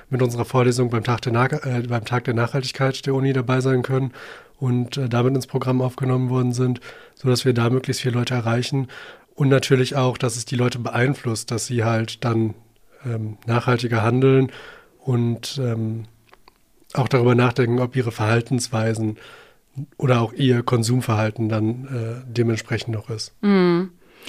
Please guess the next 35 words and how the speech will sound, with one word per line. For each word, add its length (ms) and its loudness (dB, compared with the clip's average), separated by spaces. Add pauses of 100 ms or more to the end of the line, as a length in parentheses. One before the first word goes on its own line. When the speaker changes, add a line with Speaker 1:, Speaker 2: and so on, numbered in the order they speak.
(180)
Speaker 2:
Ja, 140 0
klar. 360 2
Ich 100 -4
mein, 320 4
ähm, 300 4 (300)
ich 160 0
find's, 300 2
ich 180 -2
find's 180 0
sehr 160 4
gut. 240 -2
Wir 140 4
würden 160 4
das 140 2
hier 140 2
auch 60 4
nochmal 300 4
in 80 0
unserem 280 2
Netzwerk 400 0
natürlich 300 0
sowieso 460 2
teilen, 340 2
aber 240 2
auch, 160 2
dass 260 -2
unsere, 460 2 (300)
unsere 240 0
Startups 420 2
vielleicht 380 0
sich, 320 -4
äh, 260 0
interessieren 460 -2
und 100 -2
auch, 320 -2